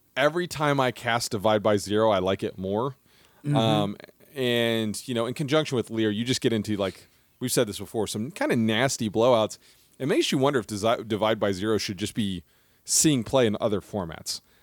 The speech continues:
Speaker 1: Like, we're kinda getting to that stage now where the, the card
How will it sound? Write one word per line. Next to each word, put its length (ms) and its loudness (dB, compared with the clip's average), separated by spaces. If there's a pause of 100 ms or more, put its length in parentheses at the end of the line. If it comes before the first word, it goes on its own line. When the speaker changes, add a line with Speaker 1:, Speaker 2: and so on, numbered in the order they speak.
(140)
Speaker 1:
Like, 120 2
we're 120 4
kinda 240 0
getting 300 2
to 120 -2
that 260 4
stage 420 -2
now 180 -2
where 340 -2 (760)
the, 520 -2 (340)
the 140 0
card 640 4